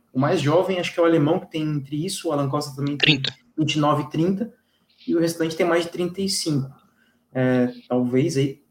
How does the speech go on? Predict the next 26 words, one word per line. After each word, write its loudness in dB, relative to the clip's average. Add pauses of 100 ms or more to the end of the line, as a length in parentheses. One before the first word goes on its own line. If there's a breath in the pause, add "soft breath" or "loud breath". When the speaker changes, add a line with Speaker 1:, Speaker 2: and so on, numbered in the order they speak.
(140)
Speaker 1:
pra 2
composição 0
de 0
elenco 0
pra -4
uma -2
Série -4
B, -2
precisaria -6
de 0
um -2
zagueiro -4
um -18
pouco -14
mais 0
jovem, 2
um -6
pouco -14
mais 0
rápido, -4 (540)
que -6
não 4
necessariamente 0
os 0
da 4
base, 0